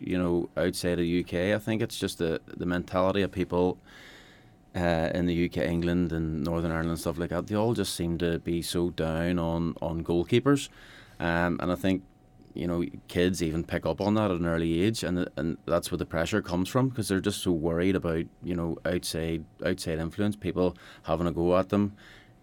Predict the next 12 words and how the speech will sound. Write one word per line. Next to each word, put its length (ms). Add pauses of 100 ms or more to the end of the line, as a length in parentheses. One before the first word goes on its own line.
Anything, 640 (100)
you 60
know, 200
any 260
goal 240
goes 180
in, 320
you 80
always 220
hear 160
the 40
comment, 380